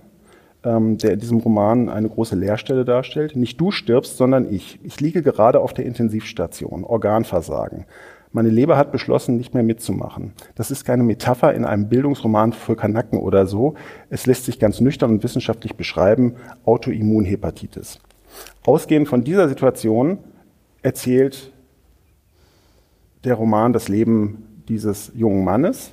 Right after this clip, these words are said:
nicht nur des jungen Mannes, sondern auch seiner Mutter, wie sie nach Deutschland gekommen ist, seiner Schwester. Ähm, er berichtet vom Verschwinden eines Vaters und er tut das auf eine ganz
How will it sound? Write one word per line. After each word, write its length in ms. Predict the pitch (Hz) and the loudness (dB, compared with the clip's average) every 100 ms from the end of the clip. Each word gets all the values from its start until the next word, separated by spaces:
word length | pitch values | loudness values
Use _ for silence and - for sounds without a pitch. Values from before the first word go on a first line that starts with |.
| - _ _ - - | -20 _ _ -20 -4
nicht 220 | 123 123 | -2 0
nur 100 | 127 | 0
des 160 | 113 101 | 0 -2
jungen 200 | 107 104 | 0 2
Mannes, 340 | 113 160 180 - | 2 2 0 -2
sondern 260 | 113 107 | 0 0
auch 240 | - 110 - | 2 2 0
seiner 240 | 104 92 | -4 -2
Mutter, 340 | 104 147 170 151 | -2 -2 -2 -2
wie 60 | 110 | -4
sie 100 | 98 | -4
nach 140 | 95 | -2
Deutschland 340 | 127 151 156 | -2 0 -4
gekommen 380 | 139 131 135 131 | -6 -2 -2 0
ist, 300 | 127 135 - - - - _ | -4 -8 -12 -20 -20 -20 _
seiner 260 | - 104 98 | -6 -2 -2
Schwester. 640 | - 147 - 160 160 160 - - _ _ | -2 -2 0 2 2 -2 -14 -20 _ _
Ähm, 720 | 120 110 110 107 107 104 107 - | 0 2 2 2 0 -2 -6 -6
er 160 | 117 104 | -6 -4
berichtet 420 | - 135 143 - | -6 -8 -8 -6
vom 160 | - | -4
Verschwinden 640 | 101 101 135 135 113 104 - | -4 -2 2 2 2 -2 -2
eines 220 | 107 95 | -4 -4
Vaters 540 | - 117 139 170 - - - _ - - - - | 2 2 4 2 0 -12 -20 _ -20 -20 -12 -4
und 120 | 123 | -2
er 80 | 147 | -2
tut 180 | - 160 | 0 0
das 140 | 127 | 0
auf 180 | 104 - | -2 0
eine 240 | 113 113 | 2 2
ganz 380 | - 101 - | 0 -2 -2